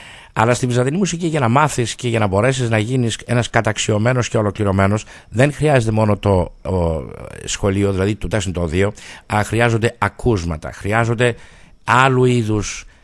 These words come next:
εξάσκηση. Ε, αυτό που θα μπορούσαμε να πούμε αργότερα στα αγγλικά, εξάσκηση πάνω στη δουλειά, on the job training, δηλαδή πάνω στην, πάνω στο, σε αυτό το αντικείμενο που ασχολείσαι. Έτσι, λοιπόν, το χίλια εννιακόσια εβδομήντα,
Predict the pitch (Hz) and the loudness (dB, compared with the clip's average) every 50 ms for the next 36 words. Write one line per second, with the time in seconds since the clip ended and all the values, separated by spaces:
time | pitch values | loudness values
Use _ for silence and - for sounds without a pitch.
0 | _ _ - _ - 107 - - - 127 110 95 - - - 90 - - 92 80 | _ _ -8 _ -4 -4 -2 0 0 2 2 2 0 -4 -6 -6 -6 -4 -6 -8
1 | - - - _ _ _ _ - 113 107 101 98 95 - 113 - - - 139 139 | -8 -12 -20 _ _ _ _ -10 -4 -2 -2 -2 -2 -2 -4 0 0 0 0 0
2 | 135 120 135 127 113 101 104 120 135 131 - 135 131 123 113 131 123 123 110 107 | -2 0 0 -2 -2 -2 -2 0 0 0 0 0 -2 0 -2 0 0 2 2 2
3 | 113 127 107 117 113 107 98 - - 107 104 95 95 98 85 - 117 113 110 - | 2 2 2 2 0 0 0 0 -2 -4 -2 -2 -4 -4 -2 -2 0 0 0 -4
4 | - _ - - _ _ _ _ _ _ _ - 95 87 - - - 139 139 - | -6 _ -20 -20 _ _ _ _ _ _ _ -4 -4 -4 -2 0 2 2 2 0
5 | 127 117 - - 127 123 117 - 113 107 110 113 110 101 - - 107 104 98 92 | -2 -4 -2 -2 -4 -4 -2 -2 -2 0 4 2 2 2 2 0 0 2 2 0
6 | 82 117 107 90 - - 120 107 92 82 76 65 - - - 90 92 101 120 120 | 2 0 0 0 -2 -4 -2 -2 -2 -2 -6 -8 -12 -12 -8 -6 -4 -4 -6 -8
7 | _ _ _ _ _ _ _ - 87 - 110 113 120 110 - - - - 98 98 | _ _ _ _ _ _ _ -6 -2 -2 0 0 0 -2 -4 -6 -6 -6 -4 -4
8 | 92 87 90 - 76 87 - 117 113 113 107 - - - 98 95 - - - _ | -6 -8 -8 -10 -12 -4 -2 -2 0 0 -2 -4 -4 -6 -6 -6 -6 -10 -18 _
9 | _ _ _ - 82 - - - - - 123 104 113 101 90 87 - 135 131 127 | _ _ _ -10 -8 -6 -6 -6 -4 -4 -2 -2 0 -2 -2 -2 -4 -4 -2 -2
10 | 120 101 113 110 - 113 107 90 - - - - _ _ _ - - - - - | -2 -2 -4 -4 -4 -4 -4 -4 -6 -10 -14 -20 _ _ _ -20 -18 -18 -18 -18
11 | - - - - - - - - 123 - 147 147 135 160 165 135 143 131 151 151 | -18 -20 -20 -20 -20 -16 -8 -6 -2 -2 -2 2 2 2 2 2 2 0 0 0
12 | 143 139 131 123 120 139 135 104 101 101 | 0 0 0 2 4 4 4 4 4 2